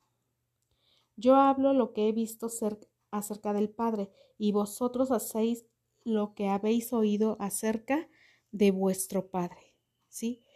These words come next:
Ya has escuchado mucho de Dios, ya has escuchado mucho de Jesús. Quizá lo conociste hace mucho y caminaste con Él, pero te alejaste.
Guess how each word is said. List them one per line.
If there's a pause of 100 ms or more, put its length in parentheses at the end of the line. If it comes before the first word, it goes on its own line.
(300)
Ya
has
escuchado
mucho
de
Dios,
ya
has
escuchado
mucho
de
Jesús. (480)
Quizá (1080)
lo
conociste
hace
mucho
y
caminaste
con
Él,
pero
te
alejaste.